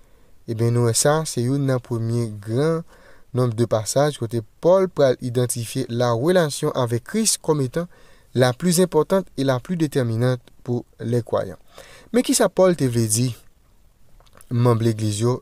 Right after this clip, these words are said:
lòske l di pou youn soumèt ansanm avèk lòt? Kòman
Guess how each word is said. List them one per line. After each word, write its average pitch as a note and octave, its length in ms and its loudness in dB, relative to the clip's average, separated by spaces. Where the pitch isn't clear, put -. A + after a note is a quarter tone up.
lòske A#2 320 -6
l A2+ 80 -4
di G#2+ 160 -6
pou A2 160 -6
youn A2+ 220 -4
soumèt G#2+ 260 -4
ansanm G#2 300 -6
avèk F#2+ 260 -10
lòt? G2+ 120 -14
Kòman G#3+ 380 2